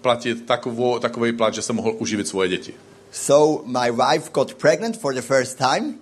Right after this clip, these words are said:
Speaker 1: Moje manželka poprvé otěhotněla.
Speaker 2: But we lost our first child during the first twelve weeks.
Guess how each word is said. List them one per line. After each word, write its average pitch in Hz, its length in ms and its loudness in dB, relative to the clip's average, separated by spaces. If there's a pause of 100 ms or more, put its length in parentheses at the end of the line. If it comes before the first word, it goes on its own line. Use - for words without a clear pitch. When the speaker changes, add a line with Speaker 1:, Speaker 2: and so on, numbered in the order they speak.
Speaker 1:
Moje 101 120 -2
manželka 113 380 0
poprvé 107 360 -2
otěhotněla. 120 800 -2 (380)
Speaker 2:
But 120 160 4
we 120 140 4
lost 123 340 2
our 117 260 4
first 117 420 0
child 117 440 2
during 120 260 2
the 110 80 -4
first 117 640 -2
twelve 214 340 2
weeks. - 380 -6